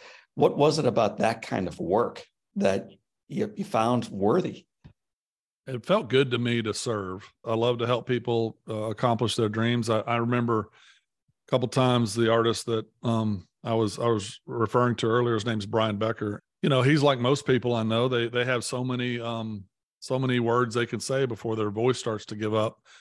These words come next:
Speaker 2: and get tired a little bit. And so I would, I just made it my goal to just try to be the go-between between him and the,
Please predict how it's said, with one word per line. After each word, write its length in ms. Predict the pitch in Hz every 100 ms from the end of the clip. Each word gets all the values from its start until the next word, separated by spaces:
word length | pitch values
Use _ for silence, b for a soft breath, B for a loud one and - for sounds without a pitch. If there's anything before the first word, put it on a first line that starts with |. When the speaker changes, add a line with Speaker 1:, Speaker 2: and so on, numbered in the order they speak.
| B
Speaker 2:
and 100 | 120 113
get 160 | 120
tired 280 | - 120 113
a 60 | 110
little 220 | 110 107
bit. 240 | 104 107 - b b b _ _ _ _ _ -
And 140 | 123
so 140 | -
I 160 | 120 156
would, 100 | 165 -
I 140 | 120
just 180 | 165 143
made 220 | 120 120
it 120 | 113
my 180 | 113 113
goal 420 | 113 117 143 147
to 80 | 110
just 320 | 101 107 -
try 220 | - 113 113
to 220 | 113 98 _ -
be 140 | 123
the 100 | 131
go-between 720 | 117 123 131 123 135 127 131 123
between 340 | 120 131 120
him 340 | 120 123 131 123
and 200 | 117 113
the, 200 | 104